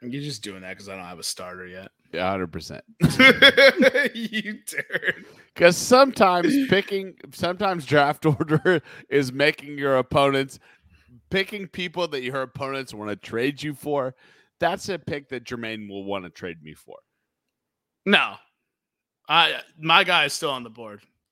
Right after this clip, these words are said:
Speaker 1: and I'm not worried about it.
Speaker 2: How is Baker Mayfield on the board in the twelfth round, and I drafted Justin Burrow in the ninth?
Speaker 1: Eric's on the clock, by the way, if he wants to unmute.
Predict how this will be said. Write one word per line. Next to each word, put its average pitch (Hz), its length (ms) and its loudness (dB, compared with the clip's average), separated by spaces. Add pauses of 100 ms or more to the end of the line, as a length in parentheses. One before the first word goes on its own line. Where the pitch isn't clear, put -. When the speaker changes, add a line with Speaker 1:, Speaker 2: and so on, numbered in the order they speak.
(180)
Speaker 1:
and 123 320 -18
I'm 127 200 -10
not 123 220 -6
worried 117 240 -12
about 107 220 -18
it. 101 80 -20 (520)
Speaker 2:
How - 220 -14
is 131 100 -12
Baker 82 320 -12
Mayfield 62 440 -16
on 69 80 -16
the 78 60 -14
board 85 220 -10
in 76 80 -20
the 67 140 -20
twelfth 78 440 -10
round, 71 280 -14
and - 120 -14
I 62 100 -16
drafted 67 460 -14
Justin 64 320 -12
Burrow 69 300 -8
in 60 80 -18
the 64 80 -20
ninth? 55 380 -18 (1500)
Speaker 1:
Eric's 170 340 6
on 156 140 -2
the 135 80 -8
clock, 135 320 -8
by 135 160 -10
the 131 80 -10
way, 131 120 -8
if - 440 -16
he 123 60 -16
wants 117 280 -16
to 117 60 -18
unmute. 120 460 -10